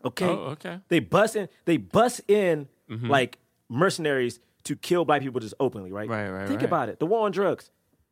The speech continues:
Speaker 1: What? Who? How many black people? How many black people do y'all know grew up with connections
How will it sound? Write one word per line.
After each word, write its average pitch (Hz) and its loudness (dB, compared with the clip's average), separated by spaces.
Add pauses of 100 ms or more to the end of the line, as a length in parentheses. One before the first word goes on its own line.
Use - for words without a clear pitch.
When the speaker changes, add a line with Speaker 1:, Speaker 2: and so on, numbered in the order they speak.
Speaker 1:
What? 302 -4 (280)
Who? 381 -2 (220)
How 370 -4
many 403 0
black 330 2
people? 330 -4
How 311 0
many 381 4
black 269 0
people 247 -6
do 214 -10
y'all 214 4
know 180 2 (320)
grew 196 6
up 175 2
with 160 -6
connections 143 -2